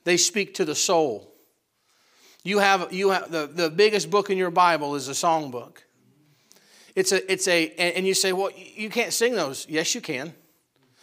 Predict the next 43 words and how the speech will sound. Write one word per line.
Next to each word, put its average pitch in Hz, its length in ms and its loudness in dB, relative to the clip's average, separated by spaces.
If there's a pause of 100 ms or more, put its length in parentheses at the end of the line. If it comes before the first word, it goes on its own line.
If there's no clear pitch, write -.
(200)
There's 233 200 6
a 233 60 6
musical 226 500 2
cadence 220 500 2
that's 147 180 -4
baked 208 400 2
into, 190 480 0
into 185 240 -2
your 165 140 0
Bible. 165 340 4
Have 156 160 0
you 165 80 -2
not 170 180 -2
noticed 170 360 -4
that? 202 260 0 (420)
You, 175 340 0
there's 202 220 0
people 240 320 -2
who, 175 360 -2
who 190 120 -6
just 185 220 -4
spend 185 260 -2
all 196 140 4
their 190 80 0
time, 160 240 -6
they 190 100 2
sing 190 300 -2
scripture 196 360 -6
songs 185 360 -2
and 180 80 -4
all 180 60 -2
that 170 100 -8
kind 180 120 0
of 165 60 -4
stuff. 180 220 -4
You 175 80 -4
wanna 185 140 -2
know 185 60 0
why 180 200 0
that 180 160 0
is? 196 220 -4 (260)
It's 170 100 0
because 190 460 0